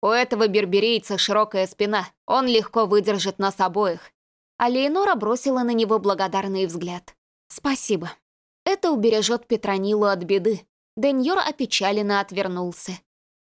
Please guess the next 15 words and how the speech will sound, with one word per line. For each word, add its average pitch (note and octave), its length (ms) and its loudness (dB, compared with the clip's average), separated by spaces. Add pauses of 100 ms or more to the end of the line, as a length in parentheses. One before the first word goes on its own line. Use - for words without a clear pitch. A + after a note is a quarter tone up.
(180)
Петронила D#4+ 540 0
опустила G#3+ 520 0
голову, D4 480 -2 (200)
но F4+ 180 0
бросила D4 480 0
на B3 140 0
Рауля G#3+ 380 0
лукавый G3 460 0
взгляд F#3+ 380 -4
из-под G3 340 -2
лобья, F#3 420 -4 (220)
сцепив G#3+ 480 -2
руки G#3+ 260 0
за F#3 120 -4
спиной, G3 500 -4